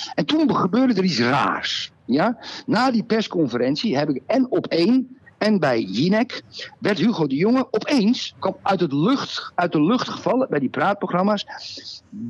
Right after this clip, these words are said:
werd Hugo de Jonge beschermd. Een tekst van Tom Jan Meeuws van de N R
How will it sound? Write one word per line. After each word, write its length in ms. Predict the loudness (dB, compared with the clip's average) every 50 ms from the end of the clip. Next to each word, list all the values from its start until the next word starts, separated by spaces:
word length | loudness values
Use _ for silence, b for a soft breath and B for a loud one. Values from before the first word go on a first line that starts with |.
| -4
werd 260 | -2 0 0 -2 -2 0
Hugo 360 | 2 2 2 2 2 0 0
de 100 | 0 0
Jonge 260 | 0 2 2 2 0
beschermd. 640 | 0 -2 -2 0 -2 -2 -2 -2 -4 -6 -6 -8 -10 B B B B B
Een 200 | 0 0 0 0
tekst 280 | -2 -2 -2 -2 -2 -2
van 180 | 0 0 0
Tom 220 | 0 0 2 2 2
Jan 200 | 2 2 2 2
Meeuws 260 | 2 2 2 0 0
van 120 | 0 0 0
de 140 | 2 2 2
N 60 | 2
R 80 | 2